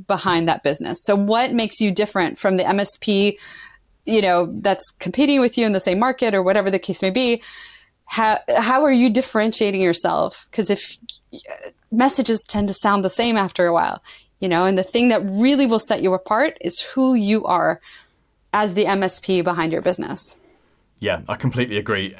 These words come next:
Speaker 2: Uh, uh, this is awful when you have a guest on and you agree with everything they say, but I agree <laughs> completely with you there. There's no conflict here because actually, you know, your, your average, uh, prospect uh, someone that's, that's a, a normal business owner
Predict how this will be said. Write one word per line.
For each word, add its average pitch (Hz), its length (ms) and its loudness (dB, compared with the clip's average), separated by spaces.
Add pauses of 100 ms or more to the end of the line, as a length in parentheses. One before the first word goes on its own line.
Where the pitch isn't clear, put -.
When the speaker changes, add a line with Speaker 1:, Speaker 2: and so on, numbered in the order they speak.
(140)
Speaker 2:
Uh, 123 60 -4
uh, 117 200 -6
this 107 160 -6
is 120 140 -4
awful 107 300 -4
when 98 100 -6
you 95 80 -4
have 104 100 -2
a 98 60 -8
guest 101 300 -4
on 87 160 -4
and 92 100 -6
you 95 100 -6
agree 104 220 -4
with 98 120 -4
everything 98 380 -4
they 92 160 -6
say, 95 240 0
but 90 140 -4
I 120 100 2
agree 127 240 0
<laughs> - 60 -4
completely 170 640 0
with 175 180 0
you 135 120 2
there. 117 260 0 (320)
There's 151 160 2
no 175 160 2
conflict 170 480 2
here 113 260 4 (240)
because 156 220 2
actually, 185 320 0
you 135 240 2
know, 127 80 2
your, 120 320 2
your 123 200 2
average, 131 520 -2
uh, 101 140 -2
prospect - 680 -4 (340)
uh, 95 140 0
someone 123 380 0
that's, - 320 -2
that's 104 280 -4
a, 131 100 4
a - 140 0
normal 160 300 4
business 113 360 -2
owner 87 320 -2